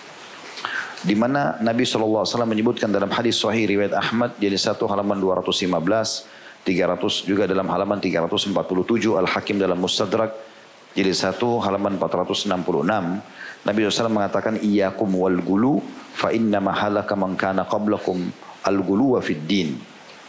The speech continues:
Jauhilah gulu itu, berlebihan dalam setiap hal. Karena sesungguhnya orang-orang sebelum kalian tidaklah mereka binasa kecuali karena gulu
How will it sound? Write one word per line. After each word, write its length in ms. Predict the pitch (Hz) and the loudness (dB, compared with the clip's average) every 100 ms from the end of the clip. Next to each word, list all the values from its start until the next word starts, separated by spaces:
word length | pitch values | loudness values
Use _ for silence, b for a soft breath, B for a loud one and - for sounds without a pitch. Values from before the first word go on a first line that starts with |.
| - - B B B B B | -20 -14 B B B B B
Jauhilah 560 | 113 104 135 147 127 | 0 2 4 4 4
gulu 400 | 110 113 120 117 | 2 2 2 4
itu, 320 | 123 - 90 65 - - - | 2 0 -4 -4 -12 -8 -2
berlebihan 640 | 90 95 98 95 110 98 | 0 2 2 2 2 2
dalam 240 | 87 87 87 | 0 0 0
setiap 320 | - 90 - - | 0 -2 0 0
hal. 240 | 82 65 - - B B B B - | -2 -2 -8 -20 B B B B -2
Karena 160 | 110 | 0
sesungguhnya 480 | 107 - 120 127 139 | 0 0 2 2 4
orang-orang 560 | 117 113 110 127 123 120 | 2 2 2 2 0 0
sebelum 320 | 117 110 110 | 0 2 2
kalian 320 | 107 113 123 | 2 2 2
tidaklah 400 | 113 131 120 107 | 2 2 2 0
mereka 320 | 95 101 - | 0 -2 -2
binasa 560 | 101 95 101 110 - 123 | 0 0 0 0 0 -2
kecuali 400 | 113 - 104 110 | -2 0 2 2
karena 400 | 107 90 104 110 104 | 0 0 0 0 0
gulu 400 | 104 131 127 | 0 2 4